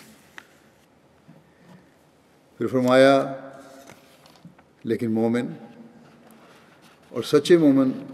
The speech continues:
और सच्चे मुसलमान का ये शेवा नहीं, वो तदबीर और दुआ दोनों से काम लेता है। पूरी तदबीर करता है, जो ज़ाहिरी असबाब हैं उनको पूरा करता है,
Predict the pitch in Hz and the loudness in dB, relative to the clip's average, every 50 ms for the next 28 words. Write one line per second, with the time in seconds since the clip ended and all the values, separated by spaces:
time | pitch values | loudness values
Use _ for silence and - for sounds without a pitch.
0 | - - 127 120 120 113 - - 139 127 - - 160 147 139 113 127 135 123 123 | -10 -8 -6 -6 -6 -8 -8 -4 -6 -4 -2 0 0 0 0 -2 0 -2 -2 0
1 | 127 127 131 120 98 - - - - - - - - - - - - - _ - | 0 0 0 0 -2 -4 -10 -16 -18 -20 -20 -20 -20 -20 -20 -20 -20 -20 _ -20
2 | - - _ _ _ _ - - 127 127 131 120 - 135 131 127 127 120 120 123 | -20 -20 _ _ _ _ -6 -2 0 2 2 2 2 2 2 2 2 0 0 -2
3 | 160 185 156 120 - - - - - - - - - - _ _ _ _ _ _ | -4 -6 -8 -10 -12 -14 -20 -20 -20 -20 -20 -20 -20 -20 _ _ _ _ _ _
4 | _ _ _ _ - 117 113 - 123 113 104 104 113 123 131 143 151 165 170 170 | _ _ _ _ -12 -10 -6 -4 -4 -4 -4 -2 -2 0 2 2 2 0 0 -2
5 | 170 139 123 110 117 113 113 117 123 139 151 170 180 - - - - - 127 135 | -2 -4 -2 0 2 2 4 4 4 2 2 0 -2 -4 -8 -12 -12 -6 -4 -2
6 | 143 165 175 160 - 160 131 131 120 117 113 104 98 90 - - - - 92 90 | -2 -2 -2 -2 -2 -2 -2 -2 -4 -4 -4 -6 -6 -8 -10 -12 -14 -14 -16 -16
7 | - - - - - - - _ _ _ _ _ _ _ _ _ _ _ _ _ | -20 -20 -20 -20 -20 -20 -20 _ _ _ _ _ _ _ _ _ _ _ _ _
8 | _ _ _ _ _ - - 120 135 156 151 139 147 127 127 147 160 165 151 180 | _ _ _ _ _ -6 -2 0 0 0 0 0 -2 0 0 0 0 0 0 0
9 | 170 156 - 190 180 175 180 202 214 - - - - - - - - - _ _ | -2 0 -2 -2 -2 -2 -2 -4 -8 -12 -18 -20 -20 -20 -20 -20 -20 -20 _ _
10 | _ _ _ _ _ _ _ _ _ _ _ _ _ - 113 113 120 113 110 117 | _ _ _ _ _ _ _ _ _ _ _ _ _ -12 -6 -4 -2 0 2 2
11 | 120 135 147 143 131 - - 143 139 151 147 160 175 175 175 160 151 156 147 143 | 2 4 4 2 0 0 0 0 2 2 2 0 -2 -4 -4 -6 -6 -6 -2 2
12 | 147 160 165 170 156 - - 180 175 190 | 2 2 4 2 -2 -2 -2 -2 -2 -2